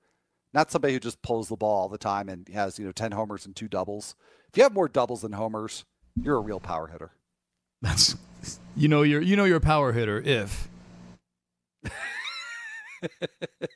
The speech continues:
Speaker 1: Uh, but who do you like better? Uh, I think Stacy with McCann out does have the playing time edge, but Murphy's certainly deserving a lot of playing time. Uh, he went three for five against the Reds yesterday, his seventh homer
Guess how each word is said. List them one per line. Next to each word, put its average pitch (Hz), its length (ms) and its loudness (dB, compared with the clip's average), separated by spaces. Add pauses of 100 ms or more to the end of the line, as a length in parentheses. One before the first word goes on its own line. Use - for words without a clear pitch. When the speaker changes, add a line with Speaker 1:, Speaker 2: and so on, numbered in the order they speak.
(1000)
Speaker 1:
Uh, 175 560 8
but 180 100 0
who 175 100 0
do 269 80 -4
you 277 60 2
like 254 240 4
better? 147 500 4
Uh, 120 200 4
I 120 80 2
think 123 180 -8
Stacy 147 400 0
with 127 320 -4
McCann 123 320 0
out 120 180 2 (120)
does 131 260 2 (120)
have 120 200 0
the - 80 -20
playing 156 280 0
time 117 240 -2
edge, 101 220 -4
but 107 140 -8
Murphy's 117 520 -6 (500)
certainly 107 280 -6 (680)
deserving 123 520 0 (400)
a 113 60 -4
lot 98 180 2
of 95 60 -8
playing 98 240 -6
time. 92 340 -4 (400)
Uh, 110 140 -2
he 117 80 -2
went 131 160 0
three 135 160 -6
for 123 140 -8
five 110 320 2
against 104 240 -10
the 113 60 -10
Reds 127 220 2
yesterday, 110 760 -2
his 98 120 -8
seventh 110 240 -6
homer 104 320 -4